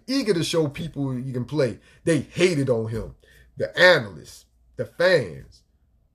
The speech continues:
the front office giving in the pressure. The coach. They're not doing him any favors. You're not doing him any favors. And it's bad karma. Yeah, they can rally around Jimmy, but I'ma tell you, if they don't win the Super Bowl this year,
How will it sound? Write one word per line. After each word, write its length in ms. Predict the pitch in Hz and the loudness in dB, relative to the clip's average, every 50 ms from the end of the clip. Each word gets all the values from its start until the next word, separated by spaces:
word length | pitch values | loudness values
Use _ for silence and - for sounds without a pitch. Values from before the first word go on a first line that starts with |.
| _ _ _ - | _ _ _ -12
the 60 | 131 | -6
front 280 | - - 190 185 180 180 | 0 4 6 6 8 10
office 380 | 190 185 156 - 143 131 123 | 8 8 8 6 0 -8 -8
giving 320 | 101 120 175 160 180 170 170 | -6 -4 -2 -2 -2 -2 -2
in 140 | 175 170 165 | -2 -4 -4
the 60 | 160 | -6
pressure. 560 | - - 196 196 180 151 - - 80 71 - _ _ _ _ - - - - - - - _ _ _ _ _ _ _ _ _ _ _ _ _ _ _ - - _ _ _ _ _ - 127 | -6 -2 0 0 0 0 -2 -8 -16 -20 -20 _ _ _ _ -20 -20 -20 -20 -20 -20 -20 _ _ _ _ _ _ _ _ _ _ _ _ _ _ _ -20 -20 _ _ _ _ _ -4 -4
The 80 | 139 | -4
coach. 560 | 135 - - 214 185 - - - _ - - _ _ _ _ _ _ _ _ _ | 0 2 4 4 4 4 0 -6 _ -20 -20 _ _ _ _ _ _ _ _ _
They're 140 | - 214 277 | 2 2 4
not 260 | 302 285 277 233 220 | 4 4 2 2 0
doing 280 | 285 285 285 277 254 247 | -4 -2 0 2 2 2
him 160 | 247 240 247 | 2 2 0
any 180 | 247 233 233 | -2 -2 -2
favors. 580 | 220 - 247 247 254 202 147 139 123 110 104 113 | 4 8 8 8 8 6 2 -6 -6 -8 -8 0
You're 220 | 131 175 247 269 | 4 4 4 6
not 240 | 262 226 190 - 147 | 4 2 0 0 -2
doing 300 | 135 175 180 165 156 147 | -4 -2 -2 0 0 0
him 160 | 156 151 147 | 0 0 0
any 180 | 143 139 131 120 | -2 -4 -4 -6
favors. 580 | - 131 127 123 107 78 67 69 - - _ _ _ _ _ _ _ _ _ _ _ _ _ _ _ _ _ _ _ - _ _ _ _ _ _ _ _ - _ _ _ _ - - - _ _ - | -6 -6 -6 -6 -8 -10 -14 -20 -20 -20 _ _ _ _ _ _ _ _ _ _ _ _ _ _ _ _ _ _ _ -20 _ _ _ _ _ _ _ _ -20 _ _ _ _ -20 -20 -20 _ _ -2
And 160 | 175 175 165 | 0 0 0
it's 140 | 151 131 107 | 0 -2 -2
bad 380 | 107 101 120 127 127 123 120 - | -4 -4 -2 0 2 2 0 0
karma. 440 | - 131 139 151 151 117 - 76 65 - _ _ _ _ _ _ _ _ _ _ _ _ - | -2 -4 -4 -2 -4 -4 -8 -10 -16 -20 _ _ _ _ _ _ _ _ _ _ _ _ -6
Yeah, 160 | 117 139 147 | 0 2 2
they 120 | 156 180 180 | 4 2 2
can 160 | 180 214 214 | 0 0 0
rally 300 | 226 220 226 226 226 220 | 2 2 2 2 2 0
around 380 | 220 220 220 220 226 220 180 | 0 0 0 0 0 -2 -2
Jimmy, 280 | 156 208 233 214 185 170 | -2 -4 -4 -4 -4 -4
but 160 | 143 135 131 | -2 0 0
I'ma 200 | 131 131 131 131 | 0 0 -2 -2
tell 280 | 127 - - 208 185 151 | -2 2 4 6 6 4
you, 120 | 139 123 117 | 4 0 -6
if 100 | 110 98 | -4 -2
they 120 | 139 160 | 0 2
don't 180 | 175 180 185 185 | 4 4 4 2
win 140 | 190 190 | 0 -2
the 80 | 190 180 | -2 -4
Super 260 | - 214 185 165 175 | -8 -10 -14 -14 -8
Bowl 300 | 165 175 190 190 190 185 | -2 0 2 4 2 2
this 260 | 175 202 190 - - | 0 -4 -8 -8 -6
year, 340 | 127 131 127 123 123 123 127 | -6 -4 -4 -4 -4 -4 -6